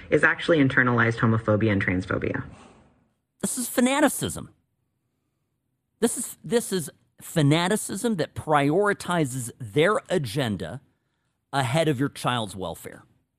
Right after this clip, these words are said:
Speaker 2: And that, in my view, is something worthy of fighting back against.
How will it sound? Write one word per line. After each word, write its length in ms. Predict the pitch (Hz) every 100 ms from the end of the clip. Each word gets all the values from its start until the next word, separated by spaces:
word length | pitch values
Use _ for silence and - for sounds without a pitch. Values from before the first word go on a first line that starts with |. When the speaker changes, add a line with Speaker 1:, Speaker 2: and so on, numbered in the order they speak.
| _ _ _ _ _ _ _ _ _ _ _ _ _
Speaker 2:
And 220 | 95 95 92
that, 540 | 127 135 151 - - - - _ _ _ _ _ _
in 140 | 131 113
my 280 | 127 156
view, 200 | 127 117 98
is 100 | -
something 420 | 127 113 113 95
worthy 380 | 107 107 92 92
of 80 |
fighting 340 | - 92 87 82
back 300 | 85 82 -
against. 500 | 71 - - -